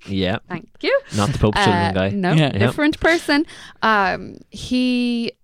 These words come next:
Speaker 2: uh, writes silly books for kids,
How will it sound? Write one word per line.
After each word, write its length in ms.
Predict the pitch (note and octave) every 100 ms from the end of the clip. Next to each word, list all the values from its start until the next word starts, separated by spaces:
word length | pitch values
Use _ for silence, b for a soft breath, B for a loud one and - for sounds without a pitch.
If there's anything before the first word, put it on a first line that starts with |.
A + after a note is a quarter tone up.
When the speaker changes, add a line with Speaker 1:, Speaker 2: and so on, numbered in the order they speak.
| _ _ G#3+
Speaker 2:
uh, 420 | G3 F#3 - - - - - _ _ _ -
writes 440 | B3 E4+ D#4+ - - _ -
silly 300 | - F#3+ F#3+
books 260 | G3 - -
for 80 | C4+
kids, 360 | A#4+ A3 -